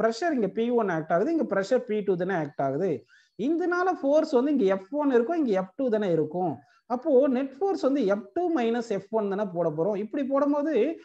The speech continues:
அந்த difference வரும்போது area, அதாவது force வந்து present area போடும்போது நமக்கு என்ன வருது சொல்லுங்க? இந்த பி டூ மைனஸ் பி ஒன் இப்படி தானே சொல்லியிருந்தோம். அப்போ இது, இதுக்கு வந்து ஹெச் ரோ ஜி, ஹெச் டூ சிக்மா ஜி, இங்க மைனஸ் ஹெச் ஒன் சிக்மா ஜி போட்டு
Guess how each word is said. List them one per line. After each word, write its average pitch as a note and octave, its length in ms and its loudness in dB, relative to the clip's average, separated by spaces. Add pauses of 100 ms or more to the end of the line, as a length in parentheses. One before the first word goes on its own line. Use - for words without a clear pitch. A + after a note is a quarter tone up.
(160)
அந்த C4+ 380 0
difference D#4+ 520 0
வரும்போது C4 380 2
area, A#3+ 300 2
அதாவது A3 300 2
force C#4 260 0
வந்து A#3+ 260 0
present A3+ 360 -2
area G3+ 200 0
போடும்போது G#3+ 460 -2
நமக்கு A3 280 -4
என்ன A#3 140 -2
வருது G3+ 120 -4
சொல்லுங்க? A3 300 -4 (460)
இந்த A3+ 360 -2 (420)
பி D4 180 -4
டூ C#4 220 -2
மைனஸ் B3 320 -4
பி A#3+ 140 -4
ஒன் A#3 180 2
இப்படி G#3+ 220 0
தானே A3+ 120 -2
சொல்லியிருந்தோம். G#3+ 440 -4
அப்போ A#3 160 0
இது, A#3 260 4
இதுக்கு A#3+ 260 0
வந்து C4 260 0
ஹெச் A#3 140 -6
ரோ C#4+ 120 0
ஜி, A#3 180 -2
ஹெச் G#3 240 -6
டூ C#4+ 320 -4 (500)
சிக்மா B3 320 0
ஜி, A#3 240 -2
இங்க A3 220 -2
மைனஸ் A#3 240 -2
ஹெச் G3+ 140 -6
ஒன் A#3 140 -2
சிக்மா A3 320 -4
ஜி G#3+ 100 0
போட்டு B3 200 -2